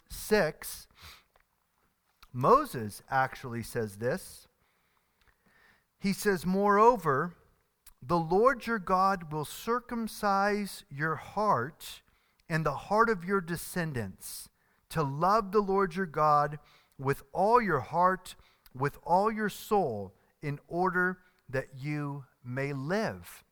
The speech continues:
And so from the beginning, circumcision, although it was an outward sign of the children of Abraham, and God instituted it so that it would separate the people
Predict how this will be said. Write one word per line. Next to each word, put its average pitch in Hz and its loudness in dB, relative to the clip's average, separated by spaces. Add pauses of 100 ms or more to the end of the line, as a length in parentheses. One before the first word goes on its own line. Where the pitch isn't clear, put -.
(680)
And 170 -2
so 208 2
from 202 -4
the 180 -2
beginning, 180 -4
circumcision, 180 -8 (300)
although 185 4
it 196 0
was 185 -2
an 165 -6
outward 196 4
sign 170 -2 (120)
of 160 0
the 147 -8
children 202 0
of 147 -2
Abraham, 151 -4
and 160 -10
God 185 0
instituted 170 -8
it 180 -4
so 185 -4
that 165 -6
it 165 -10
would 139 -10
separate 143 -2
the 135 -8
people 156 -10